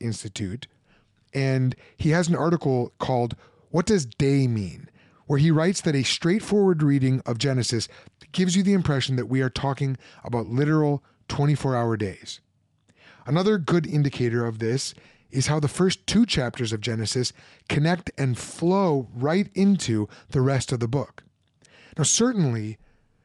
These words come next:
if you take a chapter like chapter twelve or fifteen and onward, those are meant to be taken as history, plainly. You can see that, anyone can see that. But what if we start to rewind the tape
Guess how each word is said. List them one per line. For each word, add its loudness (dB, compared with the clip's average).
if 0
you 2
take 2
a 0
chapter 0
like 0
chapter -2
twelve -2
or 0
fifteen -2
and -2
onward, -2
those 4
are 4
meant 2
to -2
be 2
taken 0
as -2
history, -4
plainly. 0
You -4
can 2
see 2
that, 2
anyone 2
can -2
see -4
that. -10
But 0
what 2
if 0
we 4
start 0
to 0
rewind 4
the 2
tape -4